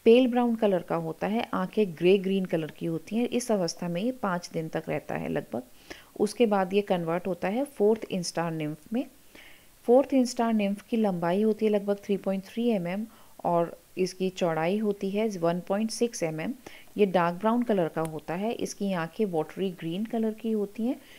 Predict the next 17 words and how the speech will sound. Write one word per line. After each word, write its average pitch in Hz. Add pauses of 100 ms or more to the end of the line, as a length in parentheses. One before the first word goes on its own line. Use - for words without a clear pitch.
(220)
इस 254
अवस्था 180
में 175
ये 180
लगभग 170
छः 226
दिन 202
तक 160
रहता 147
है, 202
जिसके 202
बाद 165
ये 185
mold 190
करके 156
बनाता 151
है 208